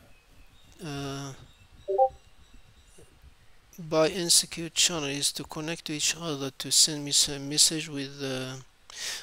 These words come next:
yeah, I think it Diffie-Hellman is the one used for asymmetric to send the private, um,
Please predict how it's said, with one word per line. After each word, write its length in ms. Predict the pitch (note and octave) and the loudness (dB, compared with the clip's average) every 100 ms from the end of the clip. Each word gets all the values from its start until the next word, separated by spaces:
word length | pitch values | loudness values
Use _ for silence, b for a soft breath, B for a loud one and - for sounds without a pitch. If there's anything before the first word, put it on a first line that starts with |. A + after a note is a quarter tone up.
| B B - | B B 6
yeah, 140 | G3 F#3 | 8 8
I 120 | F3 | 6
think 240 | - C4+ | -2 -2
it 140 | B3+ D3+ | -2 0
Diffie-Hellman 640 | F3+ - F#3 C#3+ C#3+ D3 | -2 0 -2 -2 -2 -2
is 120 | C3+ | -2
the 80 | C#3 | -4
one 160 | C#3 | -4
used 240 | C3+ C3+ - | -4 -2 -2
for 100 | C3 | 0
asymmetric 580 | B2+ - D3 C#3 C#3 - | 4 4 4 -4 -8 -10
to 120 | - C3 | -2 4
send 380 | - D3+ C#3+ | 4 4 -2
the 80 | C3+ | -8
private, 680 | - C#3 C3+ C3 A#2+ - C#3 | -2 2 2 0 -8 -8 -4
um, 380 | B2 B2 B2 | -4 -4 -6